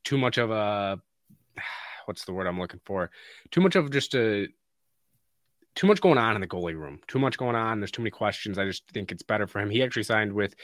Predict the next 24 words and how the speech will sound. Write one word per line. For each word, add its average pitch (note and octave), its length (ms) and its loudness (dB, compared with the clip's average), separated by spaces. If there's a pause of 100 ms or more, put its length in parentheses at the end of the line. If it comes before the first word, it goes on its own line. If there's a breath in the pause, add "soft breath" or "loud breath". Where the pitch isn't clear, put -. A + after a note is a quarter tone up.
(200 loud breath)
the F#2+ 80 -4
Saint A2 240 -2
Louis F#2+ 200 -4
Blues. A2+ 460 2
Pilot G#2+ 560 2
went - 260 -2
to F#2+ 300 -2
Switzerland F#2+ 800 -2
for, E2+ 360 -2
I'm E2 240 -2
not G#2 160 2
even G2 120 -2
gonna F2+ 160 -2 (600)
attempt - 440 -2
to - 80 -6
pronounce F#2+ 340 -4
that, E2 280 0
that F#2 220 -4
team F#2 200 -6
name. D#2 300 -4 (500 loud breath)
And B2 160 4
then C3+ 220 8
Vinny C3 400 6
Hinostroza. C#3 800 2